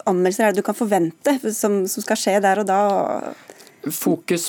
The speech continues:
Speaker 2: på M G P og showet, ikke på at de skal seksualisere alle kvinnene, eller at de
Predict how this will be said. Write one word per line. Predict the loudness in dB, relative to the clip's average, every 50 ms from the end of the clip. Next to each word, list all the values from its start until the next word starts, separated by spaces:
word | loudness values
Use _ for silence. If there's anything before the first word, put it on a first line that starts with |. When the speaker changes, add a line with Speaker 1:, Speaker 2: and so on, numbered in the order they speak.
| -4
Speaker 2:
på | 0 2 4 4 4
M | 4 2 0
G | 0 2
P | 2 2 2 2
og | 2 2 0 0
showet, | 0 0 0 2 2 4 4 2 2 0 0
ikke | -2 -4 -4 -4 -2 0 0 0 0 -2 -4
på | -2 0 2 2 2
at | 2 -2 -4 0 0
de | 0
skal | 2 2 0 0 0
seksualisere | 0 -4 -2 -2 0 0 0 0 0 0 0 2 2 0 0
alle | 0 -4 -6
kvinnene, | -2 0 0 0 0 -2 0 0 0 -2 -2 -6 -16 -18 -10 -4
eller | 0 2 2 4 4 4 2 2
at | 0 0 0
de | 0